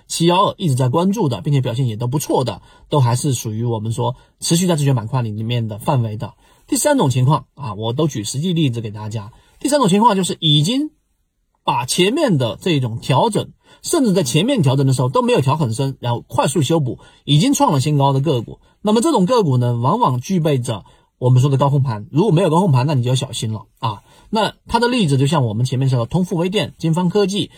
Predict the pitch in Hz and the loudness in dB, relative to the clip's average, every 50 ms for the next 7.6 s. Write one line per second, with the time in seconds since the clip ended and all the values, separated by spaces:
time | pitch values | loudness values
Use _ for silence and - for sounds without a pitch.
0 | - - _ - - 131 123 165 185 151 117 107 113 117 127 170 165 147 156 143 | -20 -20 _ -4 0 2 4 4 4 4 2 0 0 -2 0 0 0 0 0 0
1 | 131 117 120 117 - 113 117 139 180 202 160 123 123 104 113 139 170 - - - | -2 -2 -2 -4 -4 -2 0 0 2 2 0 -2 -4 -4 -2 -2 -2 -2 -2 -4
2 | - - 143 139 135 123 - _ _ _ _ - 131 135 160 156 131 135 160 147 | -4 -2 2 2 2 0 0 _ _ _ _ -2 0 2 2 2 2 0 0 0
3 | 170 156 131 - 185 190 202 202 208 202 220 202 185 185 180 143 117 - 143 160 | 0 0 2 2 2 2 2 2 2 2 2 2 2 0 0 0 0 0 2 2
4 | 208 214 - 127 - - _ _ _ _ _ - - 302 269 214 165 139 - 196 | 2 2 0 -2 -6 -8 _ _ _ _ _ -4 0 2 4 4 4 2 2 0
5 | 196 190 - _ - 494 494 494 - 202 - 247 190 147 131 - 127 120 120 139 | -2 -2 -4 _ 0 2 4 4 2 0 -2 -4 -2 -2 -2 0 0 0 0 0
6 | 151 165 151 127 110 - - - - - 214 160 127 - - _ _ - 113 123 | 0 0 0 -2 -2 -4 -10 -6 -2 0 0 0 0 -4 -10 _ _ -2 0 2
7 | 135 185 202 226 226 175 143 143 143 127 104 - | 2 2 2 2 2 2 2 2 0 -2 -4 -6